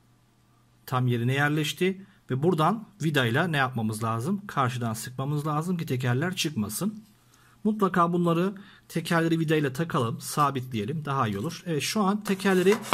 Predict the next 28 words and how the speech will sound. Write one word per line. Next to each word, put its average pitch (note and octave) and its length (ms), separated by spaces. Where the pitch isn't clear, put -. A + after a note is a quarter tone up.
en A3 160
son E3+ 280
takmamız C#3 460
daha C#3+ 180
mantıklı. A2 600
Yani D#3 240
illa F3 360
resme E3+ 300
göre E3+ 160
yapacağız E3+ 480
diye D#3 120
bir D#3 60
şey C#3 280
yok. G3 260
Önemli E3 340
olan F3+ 260
nerede E3 320
neyi F3 160
yapacağımızı C#3 560
çok D#3+ 240
iyi A#2 100
bilmek. A#2+ 460
Ama F3+ 180
bazen F3 380
resimlere F3 420
bakarak D#3+ 420
da, F#3+ 180
e, C3 260